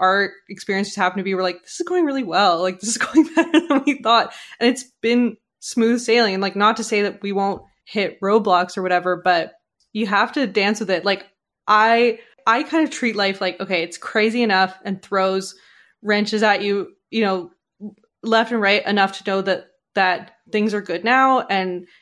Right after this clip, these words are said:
maybe I'll have to navigate tough situations. But there's something to be said for getting together with someone who has either done deep work on themselves or maybe hasn't but is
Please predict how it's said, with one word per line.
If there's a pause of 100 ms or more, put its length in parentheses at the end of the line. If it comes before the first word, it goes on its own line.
(120)
maybe
I'll
have
to
navigate (120)
tough
situations. (160)
But (360)
there's
something
to
be
said
for (160)
getting
together (340)
with
someone
who
has
either (300)
done
deep
work
on
themselves
or
maybe
hasn't
but
is